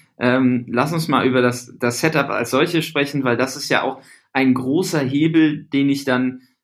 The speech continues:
habe. Das ist, äh, Punkt vier, das Kampagnen-Setup. Wie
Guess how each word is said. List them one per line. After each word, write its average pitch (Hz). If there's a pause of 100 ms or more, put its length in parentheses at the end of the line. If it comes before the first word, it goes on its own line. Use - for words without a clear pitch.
habe. 151
Das 135
ist, -
äh, 131
Punkt 147
vier, 170
das 147
Kampagnen-Setup. 147 (240)
Wie 156